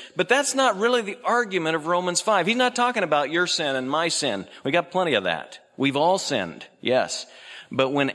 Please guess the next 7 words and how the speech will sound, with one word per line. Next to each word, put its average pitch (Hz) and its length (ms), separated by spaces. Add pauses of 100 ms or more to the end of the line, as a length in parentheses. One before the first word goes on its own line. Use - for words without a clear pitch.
Adam 196 480
sinned, 90 600 (1120)
all 117 280
sinned, 69 560 (220)
he 90 180
says - 600 (420)
here 90 400